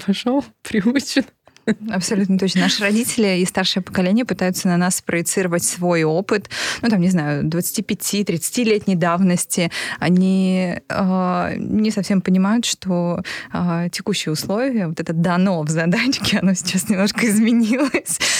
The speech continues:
Speaker 2: и не получится уже вот те самые, э, применить, э, их советы и практики. Мы тоже слушаем, мы говорим: «Окей»,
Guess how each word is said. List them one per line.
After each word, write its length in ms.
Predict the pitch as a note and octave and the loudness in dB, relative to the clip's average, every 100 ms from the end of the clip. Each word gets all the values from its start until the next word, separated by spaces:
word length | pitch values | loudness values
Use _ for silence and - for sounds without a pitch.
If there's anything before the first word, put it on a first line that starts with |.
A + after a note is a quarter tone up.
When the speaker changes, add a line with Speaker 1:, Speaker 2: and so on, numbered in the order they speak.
| - - | -4 0
Speaker 2:
и 80 | |
не 100 | G3 | 2
получится 540 | F#3 G3+ G3 F#3+ - E3 | 2 2 2 0 -2 0
уже 280 | F3 E3+ D#3+ | 0 0 0
вот 180 | D#3+ | -2
те 120 | - E3+ | -2 -4
самые, 800 | - F3 E3+ E3+ E3 F3 F3 F#3 | -2 0 0 0 0 0 0 0
э, 460 | F3 E3+ E3+ E3 E3 | 0 0 0 0 0
применить, 680 | F3+ F3 F3+ F3+ - - - | 2 4 4 2 -2 -8 -2
э, 240 | F3 F3 | 0 2
их 120 | F3+ - | 0 0
советы 600 | E3+ E3+ E3+ F#3+ - E3+ | 0 0 0 0 0 0
и 40 | |
практики. 540 | - E3+ - - - F#3+ | 0 -2 -4 -8 -6 0
Мы 180 | F#3+ | 2
тоже 180 | A3 A#3+ | 2 -2
слушаем, 500 | - C4 - F#3 E3 | -2 -2 0 2 2
мы 80 | E3+ | 2
говорим: 400 | E3 F3 E3+ A3 | 2 2 2 0
«Окей», 300 | G#3 - G4 | -2 0 -2